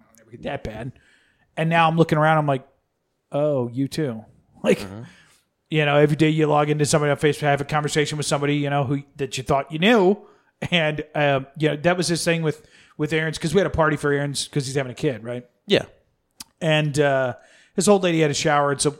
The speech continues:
Speaker 1: they did the diaper party. Every, all the guys bring a case of diapers.
Speaker 2: Mm-hmm.
Speaker 1: Uh, you know, and we just basically played poker all night and chatted and stuff. And that's what one of my buddies who I hadn't seen in several years was saying. He's like,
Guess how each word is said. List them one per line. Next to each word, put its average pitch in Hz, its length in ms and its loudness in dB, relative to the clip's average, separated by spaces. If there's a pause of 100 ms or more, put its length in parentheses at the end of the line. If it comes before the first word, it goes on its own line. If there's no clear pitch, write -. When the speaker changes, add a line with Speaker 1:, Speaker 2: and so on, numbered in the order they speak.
Speaker 1:
they 147 120 2
did 135 240 -4
the 139 60 -4
diaper 135 260 -6
party. 117 320 -8
Every, 127 340 -8
all 135 160 2
the 131 60 -2
guys 123 240 -6
bring 120 160 -12
a 110 40 -18
case 123 220 -8
of 127 80 -8
diapers. - 400 -14 (260)
Speaker 2:
Mm-hmm. 87 200 -14 (160)
Speaker 1:
Uh, 120 300 -2 (120)
you 147 80 2
know, 139 120 4
and 156 80 2
we 170 60 4
just 180 200 -2
basically 185 320 0
played 165 240 0
poker 156 260 0
all 135 100 0
night 131 200 -6
and 131 100 -12
chatted 127 300 -4
and 127 100 -10
stuff. 127 240 -4 (320)
And 156 160 0
that's 160 180 2
what 151 200 0
one 147 100 2
of 139 60 0
my 135 80 2
buddies 135 320 2
who 143 60 2
I 127 80 2
hadn't 151 200 0
seen 131 400 -6
in 123 220 -10 (100)
several 123 300 -2
years 143 240 0
was 113 100 -4
saying. 120 160 -4
He's 120 160 -6
like, 117 160 -10